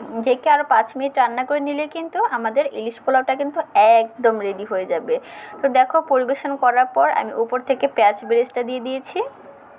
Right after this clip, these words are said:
আর দেখতে কতটা লোভনীয় হয়েছে না, খেতেও কিন্তু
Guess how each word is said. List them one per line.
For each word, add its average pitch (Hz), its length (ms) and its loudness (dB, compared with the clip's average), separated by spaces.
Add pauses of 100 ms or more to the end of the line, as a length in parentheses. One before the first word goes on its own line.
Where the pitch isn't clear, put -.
(680)
আর 233 60 4 (100)
দেখতে 240 220 2 (140)
কতটা 285 360 2
লোভনীয় 302 440 0
হয়েছে 294 300 2
না, 415 60 0 (100)
খেতেও 277 360 -2
কিন্তু 294 180 -2